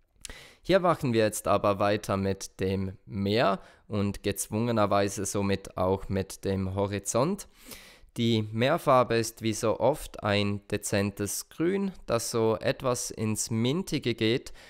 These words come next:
sollte auf jeden Fall etwas dunkler sein als der Himmel. Dieses gebe ich jetzt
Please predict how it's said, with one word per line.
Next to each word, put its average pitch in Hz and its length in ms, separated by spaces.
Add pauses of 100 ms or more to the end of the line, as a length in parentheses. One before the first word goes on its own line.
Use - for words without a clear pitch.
sollte 107 540
auf 95 340
jeden 110 340
Fall 113 360
etwas 101 400
dunkler 101 340
sein 95 380
als 92 320
der 92 140
Himmel. 92 360 (800)
Dieses 190 400
gebe 123 300
ich 113 220
jetzt - 520